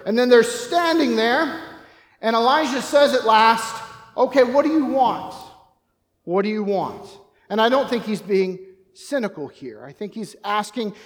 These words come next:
as many people do when they get near the end of their time on earth, and they want to think about what they're going to do for the people around them. What can they do for them? And that question, "What do you want?" there's another question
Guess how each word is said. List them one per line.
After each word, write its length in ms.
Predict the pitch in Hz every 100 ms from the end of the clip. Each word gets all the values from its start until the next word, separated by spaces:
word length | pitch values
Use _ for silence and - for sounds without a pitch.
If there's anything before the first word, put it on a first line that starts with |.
| -
as 200 | - 214
many 240 | 226 277 339
people 340 | 269 208 269
do 260 | 202 214 226
when 140 | 220
they 120 | 214
get 180 | 208 233
near 160 | 226 226
the 160 | 220
end 100 | 220
of 100 | 220
their 120 | 214
time 360 | 214 214 208 208
on 140 | 220
earth, 200 | 196 196 190 - -
and 120 | 208
they 80 | 208
want 200 | 220 233
to 120 | 220
think 180 | 247 220
about 300 | 214 214 185
what 220 | 247 -
they're 100 | 247
going 220 | 240 233
to 80 | 220
do 720 | 180 247 214 180 202 - -
for 100 | 254
the 120 | 214 208
people 920 | 285 269 185 175 190 220 - - -
around 560 | 214 233 262 240 220 170
them. 160 | 165
What 220 | 226 254 -
can 260 | 226 214
they 400 | 220 214 214 - 156
do 240 | 269 285
for 200 | - 185
them? 400 | 143 117 - 139 _ _ _ _ _ _ _ _ _
And 140 | 233
that 160 | 294 294
question, 600 | - 339 - - 311 254
"What 140 | 269
do 60 | 254
you 140 | 254
want?" 340 | 214 180 190 214
there's 180 | 214 240
another 340 | 247 294 277
question 440 | - 208 202 277